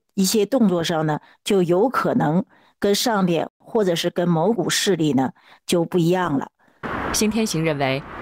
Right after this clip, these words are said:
Speaker 2: 在解禁通告发布前，可能一些人已经提前得到通知，几个小时的空档，可能能出去的已经出去了。有网友也表示，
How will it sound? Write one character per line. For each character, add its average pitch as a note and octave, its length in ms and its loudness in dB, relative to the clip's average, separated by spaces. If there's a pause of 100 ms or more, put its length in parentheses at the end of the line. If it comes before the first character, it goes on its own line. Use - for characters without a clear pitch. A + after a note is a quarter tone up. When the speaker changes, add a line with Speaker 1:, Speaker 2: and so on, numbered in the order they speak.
Speaker 2:
在 A#3 180 0
解 D#3 160 -2
禁 F3+ 220 -2
通 A#3+ 160 -4
告 E3+ 180 0
发 A3 160 -2
布 E3+ 160 -2
前， C3+ 340 -2 (160)
可 E3+ 120 -2
能 D#3 120 -2
一 D#3+ 60 0
些 D#3 160 -2
人 C3+ 260 -2
已 C#3 120 -2
经 A3+ 260 0
提 C#3+ 240 -2
前 C3 320 -4
得 C3 160 -2
到 C3 160 -2
通 F3+ 180 0
知， G#3 240 0 (380)
几 A#3 140 0
个 D4+ 100 0
小 B2+ 180 -2
时 - 140 -4
的 D3 100 0
空 D3 220 -2
档， C3+ 240 -2 (220)
可 C#3+ 120 -2
能 C3 280 -2
能 C#3 240 -2
出 A3+ 200 -2
去 A3+ 160 -4
的 B2+ 260 -2
已 C3+ 140 -2
经 E3+ 280 0
出 D3+ 180 -2
去 C#3+ 180 -2
了。 C3 160 0 (680)
有 E3 120 2
网 E3+ 180 0
友 D3+ 180 0
也 D3 120 -2
表 C3+ 220 -2
示， - 280 0